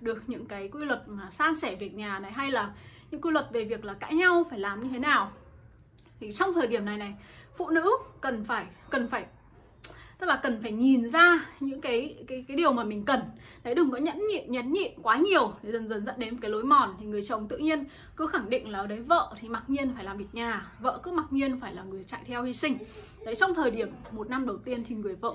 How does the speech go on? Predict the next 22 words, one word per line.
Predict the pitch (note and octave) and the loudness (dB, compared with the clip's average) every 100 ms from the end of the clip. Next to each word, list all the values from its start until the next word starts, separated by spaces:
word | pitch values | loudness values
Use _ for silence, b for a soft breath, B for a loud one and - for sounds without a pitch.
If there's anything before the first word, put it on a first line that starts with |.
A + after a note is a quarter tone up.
| D#4+ | -6
phải | - | -8
là | D#4+ | -8
người | G3+ G3 | -8 -8
cực | B3 - | -8 -8
kỳ | A3+ | -8
rõ | - B3+ | -8 -2
ràng | C#4+ B3+ G#3+ | 2 2 2
về | G3+ G#3+ G#3 G3 | -6 -6 -6 -6
điều | A#3 G#3+ | -2 -2
mình | G#3+ G#3+ | -2 -4
muốn. | G#3+ G#3 C4+ - B B B B B | -4 -4 -4 -10 B B B B B
Và | - | -10
tôi | G#3 C#4+ | -4 -4
cũng | - C#4 | -2 0
nhớ | C4+ B3 | 2 4
ra | D#4 | 4
một | D#4 B3 | 2 2
câu | C#4 C#4 | 0 2
chuyện | D#4 - | 0 -2
là | G3 F#3 | -10 -4
khi | F4 | -2
mà | D4+ | -2